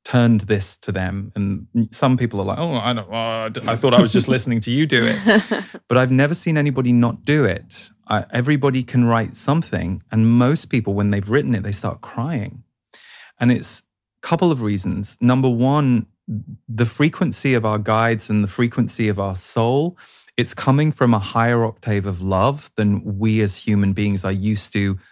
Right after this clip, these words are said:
Speaker 1: living in. Doesn't mean we don't have peak love experiences or people in our life who are so loving, but it's not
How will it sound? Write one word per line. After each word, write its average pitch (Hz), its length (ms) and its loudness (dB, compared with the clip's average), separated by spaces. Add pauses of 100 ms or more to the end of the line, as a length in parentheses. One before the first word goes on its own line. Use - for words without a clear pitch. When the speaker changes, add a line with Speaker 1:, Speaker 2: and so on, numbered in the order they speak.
(140)
Speaker 1:
living 104 460 2
in. - 240 -4 (180)
Doesn't 135 280 0
mean 165 160 2
we 156 80 2
don't 131 180 0
have 120 260 -4
peak - 320 -2
love 113 260 2
experiences 104 800 -2
or 92 80 -4
people 127 440 -4
in 104 100 2
our 87 120 0
life 87 260 -6
who 113 100 -6
are 95 60 -4
so 135 260 -2
loving, 98 460 0 (480)
but 139 100 0
it's - 180 -4
not 214 200 0